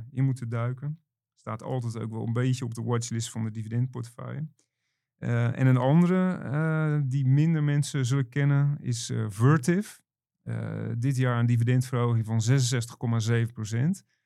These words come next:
Eh, en de jaren hiervoor de, verhoogden ze het dividend zelfs met, eh, eh, drie cijfers, eh, voor de komma. En, eh, ja, wat doen zij? Dit is weer zo'n typische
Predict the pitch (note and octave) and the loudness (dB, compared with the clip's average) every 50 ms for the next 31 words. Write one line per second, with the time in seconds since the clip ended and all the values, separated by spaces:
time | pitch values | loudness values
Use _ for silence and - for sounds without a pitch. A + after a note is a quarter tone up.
0 | _ _ _ _ _ _ _ _ _ - A2 A2+ A2+ A2 A2 G2+ - - A#2 A#2+ | _ _ _ _ _ _ _ _ _ -6 -4 -2 -2 -2 -4 -6 -8 -6 -4 -2
1 | B2 B2 A#2 A#2 A#2 A#2+ - - _ _ - B2 A#2+ A#2+ A#2 A#2 A#2 A2+ A#2+ A#2+ | 0 0 0 -2 -4 -6 -8 -12 _ _ -4 0 0 2 2 2 2 2 2 2
2 | A#2 A2+ B2 B2 C3 B2+ A#2 A#2 A#2+ A2 A2+ - B2+ A#2 A#2 A#2+ A#2+ G#2+ A#2 A#2 | 2 2 4 4 4 4 4 4 2 0 0 0 0 2 4 4 4 4 4 2
3 | A2 A#2 A#2+ A2 A2+ A#2 A2+ A2+ A#2 - - A#2 A#2 A2 G#2 A#2+ A2+ A2+ A2 G#2+ | 4 4 4 4 4 4 4 4 4 2 0 0 -2 -2 -2 -2 -2 -2 -2 -4
4 | - - - A#2 A#2 A2+ - - - - - - - - - - - - - - | -6 -8 -8 -6 -6 -4 -4 -6 -8 -10 -12 -12 -10 -8 -6 -6 -6 -6 -6 -8
5 | - - D3+ C#3 A#2+ A2+ B2 C#3+ D#3+ D3+ - D#3+ C#3+ C#3+ D3 D3 - D3 - - | -8 -8 -8 -6 -2 2 2 4 4 2 2 0 0 0 0 -2 -4 -6 -10 -8
6 | - - C#3+ C#3 C3+ B2+ B2+ C3 C3+ C3 C3 B2+ D3 C#3+ C#3 C#3 E3 F#3+ - _ | -6 -4 -2 -2 -2 -2 -2 -4 -4 -4 -4 -2 -2 -2 0 0 -2 -4 -8 _
7 | _ _ _ _ _ _ _ _ _ _ _ _ - B2 B2 B2 B2 A#2+ A#2 A2+ | _ _ _ _ _ _ _ _ _ _ _ _ -4 -2 0 2 2 2 2 0
8 | A2 A2 G#2+ A2 A#2+ B2 A#2+ B2 A#2 A2+ C3 D3+ E3 D#3 D#3 D#3+ C#3+ C3 C#3 D#3 | -2 -2 -4 -2 -2 -2 -2 -2 -2 0 0 2 2 0 0 0 -2 -2 -2 -2
9 | C#3 C3+ D3 D3 C#3 B2+ C#3 C3 B2+ C3 - D#3+ D3 - C3+ - - C3+ B2 A#2+ | -2 -2 -2 -2 -2 0 0 -2 -2 -2 -4 -6 -6 -6 -6 -6 -4 -2 -2 -2
10 | A#2 | -2